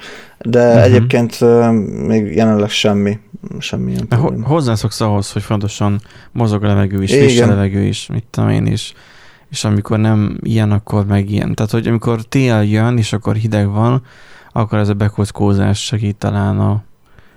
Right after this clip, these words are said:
Speaker 2: a, abban pszichésen, hogy, hogy elviselje az ember az átlevegőt.
Speaker 1: Igen.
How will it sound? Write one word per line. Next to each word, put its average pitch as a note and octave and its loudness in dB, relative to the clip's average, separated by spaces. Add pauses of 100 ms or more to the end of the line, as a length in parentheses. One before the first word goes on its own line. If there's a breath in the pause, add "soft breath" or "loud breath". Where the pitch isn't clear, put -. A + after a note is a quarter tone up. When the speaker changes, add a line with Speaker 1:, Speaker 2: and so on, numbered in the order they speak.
Speaker 2:
a, - -2
abban G2+ 2
pszichésen, G2+ 0
hogy, G2+ -2
hogy G#2+ -2
elviselje G2 0
az F#2+ 0
ember F#2+ 0
az G2 -2
átlevegőt. G2 -2
Speaker 1:
Igen. G2 0